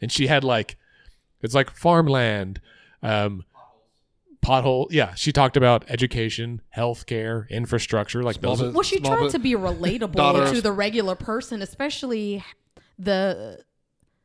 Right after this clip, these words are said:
Speaker 3: stats that she gave about how many cars she's gone through and, and parts that have broken down because she spent so much time on the roads, that, like, it was a indica-, it reminded me a lot of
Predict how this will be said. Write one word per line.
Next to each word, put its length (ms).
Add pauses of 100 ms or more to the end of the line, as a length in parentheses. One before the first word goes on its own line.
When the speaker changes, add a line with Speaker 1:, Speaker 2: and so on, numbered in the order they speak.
(240)
Speaker 3:
stats 460
that 160
she 200
gave 360
about 460
how 120
many 240
cars 680
she's 200
gone 380
through 300
and, 200 (220)
and 200 (360)
parts 260
that 120
have 120
broken 340
down 340
because 280
she 200
spent 480
so 300
much 320
time 540 (380)
on 420
the 120
roads, 480
that, 320
like, 380 (300)
it 120
was 220
a 280
indica-, 320
it 100
reminded 480
me 240
a 80
lot 440
of 420